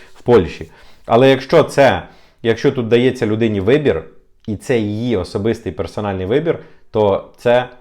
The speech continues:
дуже правильно. І якби все будувалося в нас на добровільному виборі, на якійсь зваженості і так далі, то, напевне, ситуація, е, з тими самими Т Ц К також була б зовсім іншою.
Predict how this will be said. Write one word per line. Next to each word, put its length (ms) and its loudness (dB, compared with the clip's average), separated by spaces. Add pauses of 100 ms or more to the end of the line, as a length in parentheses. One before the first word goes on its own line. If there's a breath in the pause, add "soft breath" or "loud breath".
дуже 240 -2
правильно. 480 -2
І 60 -8
якби 300 0
все 300 0
будувалося 640 -2
в 60 -8
нас 260 -10 (280 soft breath)
на 320 -2
добровільному 600 -2
виборі, 420 0 (640 soft breath)
на 720 -4
якійсь 360 -6
зваженості 680 -2
і 60 -4
так 200 -6
далі, 340 0
то, 100 -6
напевне, 440 -2 (120)
ситуація, 800 -2 (360 loud breath)
е, 220 -2
з 40 -16
тими 220 -2
самими 300 -4
Т 140 -8
Ц 120 -14
К 180 -2
також 320 -6 (240)
була 320 0
б 80 -6
зовсім 400 -4
іншою. 460 -8